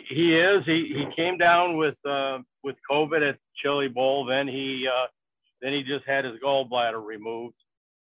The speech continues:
and, uh, we don't know when he'll be back or if he'll be back with us. I mean, he, he, he wants to sort of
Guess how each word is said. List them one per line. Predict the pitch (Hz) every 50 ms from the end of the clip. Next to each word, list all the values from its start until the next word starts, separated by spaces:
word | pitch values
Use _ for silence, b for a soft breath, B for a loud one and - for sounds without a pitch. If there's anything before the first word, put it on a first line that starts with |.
| _ -
and, | 104 110 110 110 110 110 107 104
uh, | 104 107 104 104 104 104 98 _ _ _ _ _ _ _ _ _ _ _ _ _ _ _ _ _ _
we | - 113 113
don't | 117 117 113 113
know | 113 113
when | 113 113 120 123 123
he'll | 113 120 117
be | 110 101 113 107
back | - 117 113 110 117 127 131 - - 113
or | 117 120 120 123
if | 127 143 147 -
he'll | - 101 95
be | 95 101 92
back | - 104 101 98 101 - -
with | 104 95 101
us. | 101 101 101 - - 104
I | 98
mean, | 101 104 101 98
he, | 107 107 110 113 104 - _ _ _ _ _ _ _ _ _ _ _ -
he, | 120 123 127 131 -
he | 117 127
wants | 127 127 123 127 131 123 - -
to | 120 110 -
sort | - 131 127 127 123
of | 120 110